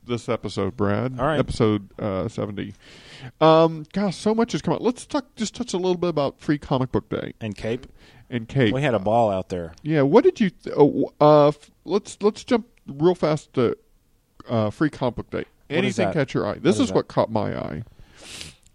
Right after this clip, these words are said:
Speaker 2: The Adventures of Paul by Michael Rabagliati.
Speaker 1: And it's by
Speaker 2: Rabagliati.
Speaker 1: and who's the publisher on it?
Speaker 2: Drawn and Quarterly.
Speaker 1: Drawn and Quarterly. Now, here's why I liked it.
Speaker 2: Where'd you, did you get this at Zeus?
Speaker 1: Yes, I did.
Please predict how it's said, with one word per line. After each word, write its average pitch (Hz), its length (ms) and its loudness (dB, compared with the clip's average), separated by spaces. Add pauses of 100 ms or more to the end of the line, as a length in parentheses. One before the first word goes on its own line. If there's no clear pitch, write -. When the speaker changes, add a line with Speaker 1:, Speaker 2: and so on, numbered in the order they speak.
(500)
Speaker 2:
The 117 80 -8
Adventures 120 400 -8
of 101 180 -8
Paul 107 300 -2
by 92 200 -6
Michael 104 600 -4 (800)
Rabagliati. 98 880 -6 (200)
Speaker 1:
And 123 200 -2
it's 120 140 0
by 110 80 4
Speaker 2:
Rabagliati. 107 680 -2 (160)
Speaker 1:
and 127 160 -2
who's 160 180 2
the 160 80 -2
publisher 160 440 0
on 160 100 -2
it? 160 140 -6 (680)
Speaker 2:
Drawn 113 300 0
and 135 100 -4
Quarterly. 98 520 -2 (160)
Speaker 1:
Drawn 131 220 0
and 143 80 -6
Quarterly. 120 360 -4
Now, 131 240 2
here's 202 300 0
why 226 160 4
I 175 40 0
liked 135 340 0
it. 107 120 0
Speaker 2:
Where'd 139 220 -4
you, - 60 -8
did 135 180 -4
you 170 60 0
get 175 120 2
this 170 180 -2
at 135 80 -10
Zeus? 151 440 -4
Speaker 1:
Yes, - 380 2
I 127 100 2
did. 104 200 0